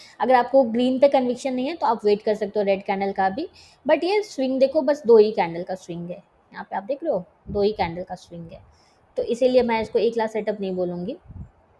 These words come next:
Then आगे बढ़ते हैं। Ipca lab में भी देखो, अ, candle अच्छी नहीं बनी है।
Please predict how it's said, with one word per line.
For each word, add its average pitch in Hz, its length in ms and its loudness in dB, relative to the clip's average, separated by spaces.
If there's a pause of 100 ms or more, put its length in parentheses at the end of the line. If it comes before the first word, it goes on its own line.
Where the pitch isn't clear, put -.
(1600)
Then 202 120 -2
आगे 185 280 -4
बढ़ते 190 320 -4
हैं। 220 200 -8 (1300)
Ipca 254 260 2
lab 254 180 4
में 254 140 -2
भी 262 80 0
देखो, 247 280 0
अ, 208 340 -8
candle 208 400 -2
अच्छी 214 220 -4
नहीं 202 160 -4
बनी 196 220 -4
है। 330 240 -12